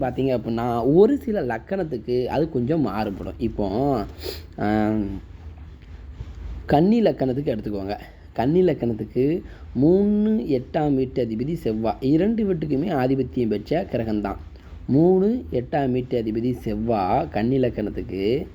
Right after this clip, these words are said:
அவர் எங்க இருந்தா அந்த இடம் பாதிப்பு அடையாதுன்னு பார்த்தீங்க அப்படின்னா பன்னெண்டாம் வீட்டுல இருக்கார் அப்படின்னா அந்த பன்னெண்டாம் இடம் வந்து பாதிக்க-, பாதிப்படையாது. இந்த மாதிரி சில பல நுணுக்கங்கள் இருக்கு. இதையும் நீங்க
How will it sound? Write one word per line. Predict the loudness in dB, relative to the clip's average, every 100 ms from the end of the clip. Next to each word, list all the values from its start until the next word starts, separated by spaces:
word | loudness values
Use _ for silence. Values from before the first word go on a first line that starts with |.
| -18 -18 -18 -2
அவர் | 2 4
எங்க | 4 4 4 2 0
இருந்தா | 0 2 0 0 0
அந்த | 2 2
இடம் | 2 0
பாதிப்பு | 0 0 0 -2 -2 0
அடையாதுன்னு | 2 2 2 0
பார்த்தீங்க | 0 -2 0 0
அப்படின்னா | -2 -4 -4 -2 -2 -4 -6 -18 -18 -16 -14 0
பன்னெண்டாம் | 4 4 4 4 4 2
வீட்டுல | 2 2
இருக்கார் | 2 2 0
அப்படின்னா | -2 -2 0
அந்த | 2 0
பன்னெண்டாம் | 2 2 2 2 2
இடம் | 2 0
வந்து | 0 0 -2 -6 -20 -8 0
பாதிக்க-, | 2 2 0 2
பாதிப்படையாது. | 4 6 4 2 -2 -4 -4 -4 -4 -6 -14 -20 -20 -20 -20 -20 -18 -16 -2
இந்த | 2 4 4
மாதிரி | 4 2 2 0
சில | 0 0 2
பல | 2 2
நுணுக்கங்கள் | 2 0 0 0 2
இருக்கு. | 2 -2 -4 -2
இதையும் | 2 4 4
நீங்க | 2 0